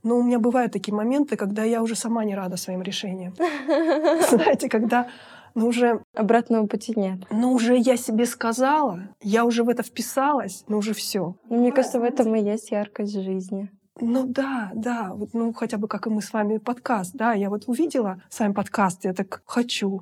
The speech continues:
Speaker 1: а потом идти и записываться, а страшно. Боже ж ты мой, это же страшно. <laughs> И так много-много решений в жизни, и мелких, и крупных, когда я просто понимаю, что, ну, а я по-другому не могу.
Speaker 2: А по факту оказывается, что не так страшно, как казалось, да?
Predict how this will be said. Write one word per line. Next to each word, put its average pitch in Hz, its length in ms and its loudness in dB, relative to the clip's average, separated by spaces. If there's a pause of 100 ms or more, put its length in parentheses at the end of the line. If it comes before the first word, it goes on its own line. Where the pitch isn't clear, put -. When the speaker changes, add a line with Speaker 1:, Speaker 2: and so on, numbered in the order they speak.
Speaker 1:
а 185 80 -6
потом 202 500 -2 (120)
идти 214 260 -2
и - 20 4
записываться, 208 800 -2
а - 80 -18
страшно. 180 680 -8 (120)
Боже 196 180 -6
ж - 80 -6
ты - 100 -6
мой, 202 180 2
это 196 160 -6
же 185 140 -8
страшно. 208 580 -4 (160)
<laughs> 330 800 -4
И 233 100 2
так 277 260 -2
много-много 254 580 2
решений 247 440 -2
в 220 60 -2
жизни, 190 680 -4
и 196 60 -6
мелких, 247 480 -2
и 247 60 -10
крупных, 202 520 -4
когда 196 440 -4
я 220 80 -4
просто 220 200 -6
понимаю, 220 320 0
что, 190 560 -4 (220)
ну, 196 180 -2
а 185 80 -6
я 190 100 -4
по-другому 208 360 -8
не 190 80 -8
могу. 202 320 -10 (200)
Speaker 2:
А 226 80 -2
по 233 120 -2
факту 226 520 -2
оказывается, 208 520 0
что - 180 -4
не 196 160 4
так 202 180 -4
страшно, - 460 -2
как 190 160 -2
казалось, 185 500 0
да? 190 180 -4